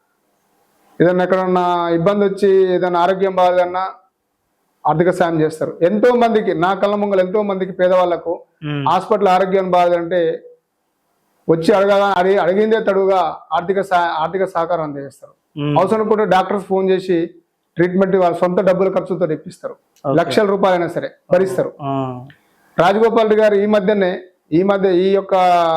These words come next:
Speaker 1: రెండు మూడు, ఈ నాలుగైదు రోజుల క్రితమే ఒక గొప్ప క్యాంప్, ఐ క్యాంప్ పెట్టిండు
Speaker 2: మ్మ్.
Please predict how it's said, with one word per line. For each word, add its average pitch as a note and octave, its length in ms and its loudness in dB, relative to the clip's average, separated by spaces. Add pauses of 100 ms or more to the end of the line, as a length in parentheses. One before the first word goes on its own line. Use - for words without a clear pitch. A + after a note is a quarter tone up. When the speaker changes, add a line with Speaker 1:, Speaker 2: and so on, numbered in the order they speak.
(140)
Speaker 1:
రెండు F3+ 140 -4
మూడు, F3 180 -2
ఈ F3 60 -2
నాలుగైదు E3+ 360 -2
రోజుల F3+ 120 -2
క్రితమే D#3+ 360 -10 (600)
ఒక D#3+ 100 2 (100)
గొప్ప F#3+ 200 0
క్యాంప్, G3 440 0
ఐ F3+ 260 2
క్యాంప్ G#3 260 -2
పెట్టిండు D#3+ 340 -6 (240)
Speaker 2:
మ్మ్. C#3 420 -6